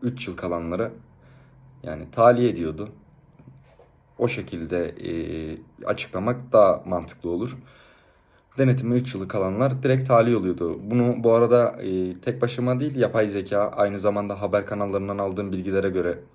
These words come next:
size yansıtıyorum. Yani dörtte dörtler peki bu paketten faydalanır mı?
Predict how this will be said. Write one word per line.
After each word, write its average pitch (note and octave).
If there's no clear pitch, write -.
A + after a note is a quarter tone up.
size D#2+
yansıtıyorum. F2+
Yani F2
dörtte C3+
dörtler C#3+
peki C3
bu G#2
paketten G2+
faydalanır G2
mı? A2